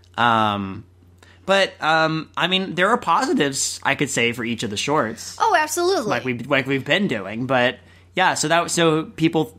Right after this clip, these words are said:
Speaker 1: agreed it was kinda mixed and
Speaker 2: Yeah, they had mixed reviews on it, but I, I, the one thing I gotta give appreciation for is it did make enough money to eventually make some amazing films. And
Speaker 1: Like Cinderella.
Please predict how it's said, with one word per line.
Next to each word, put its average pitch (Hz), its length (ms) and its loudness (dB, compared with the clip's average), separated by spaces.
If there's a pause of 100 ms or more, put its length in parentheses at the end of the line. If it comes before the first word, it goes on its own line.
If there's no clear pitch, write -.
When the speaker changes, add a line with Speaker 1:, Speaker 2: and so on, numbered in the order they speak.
Speaker 1:
agreed 143 340 2
it 131 80 2
was 127 160 -2
kinda 120 200 -6
mixed 113 420 -4
and 104 160 -6
Speaker 2:
Yeah, 233 280 4
they 240 120 0
had 226 180 2
mixed 196 220 -6
reviews 180 400 -4
on 190 180 -2
it, 214 280 -4
but 240 320 0
I, 220 200 0
I, 196 400 -2
the 220 100 0
one 226 220 0
thing 254 200 -6
I 226 60 0
gotta 208 200 0
give 202 180 -4
appreciation 202 720 -4
for 233 320 0
is 185 460 0
it 190 180 2
did 190 160 2
make 208 220 2
enough 220 240 0
money 185 240 2
to 180 140 -2
eventually 175 380 -2
make 175 220 -2
some 170 480 -2 (320)
amazing 185 560 0
films. 180 640 -6
And 202 80 0
Speaker 1:
Like 113 160 2
Cinderella. 104 600 -4